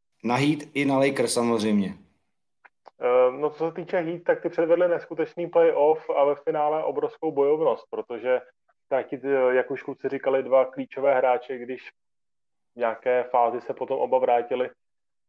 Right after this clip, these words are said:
Speaker 2: tak to byla pro ně velká rána a přesto oni předvedli, eh,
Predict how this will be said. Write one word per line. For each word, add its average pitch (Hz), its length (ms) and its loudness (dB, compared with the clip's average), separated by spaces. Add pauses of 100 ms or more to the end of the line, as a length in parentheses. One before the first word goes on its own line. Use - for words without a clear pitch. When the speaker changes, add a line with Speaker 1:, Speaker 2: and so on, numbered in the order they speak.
(120)
Speaker 2:
tak 127 220 -2
to 143 120 2
byla 135 320 4
pro 139 240 -2
ně 143 240 0
velká 131 440 2
rána 123 480 2 (220)
a 123 100 -2
přesto 131 720 2 (120)
oni 127 240 -4
předvedli, 131 840 -4
eh, 131 60 -12